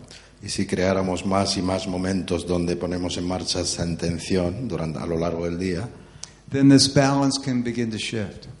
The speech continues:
Speaker 1: luego este, este equilibrio actu-, este equilibrio del que hablamos empezaría,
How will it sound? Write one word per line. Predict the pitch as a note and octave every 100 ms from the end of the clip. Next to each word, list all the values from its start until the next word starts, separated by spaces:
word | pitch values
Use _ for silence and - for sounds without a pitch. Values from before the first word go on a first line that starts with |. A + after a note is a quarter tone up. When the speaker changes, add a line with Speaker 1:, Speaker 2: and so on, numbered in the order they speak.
| - - - - - - -
Speaker 1:
luego | - F2+ F2+ F2
este, | F2 - G2+ F#2 -
este | E2+ -
equilibrio | F2+ - F#2 G2+ F#2+ F#2+ F#2 D3+ D3+ - -
actu-, | E2 - F2 E2+ C2 E2+ E2+
este | - -
equilibrio | F2+ F#2+ F2+ F2+
del | F2
que | E2+
hablamos | E2+ F2+ F2 E2+ F#2+
empezaría, | E2 E2 F2+ F2 F2 E2 D#2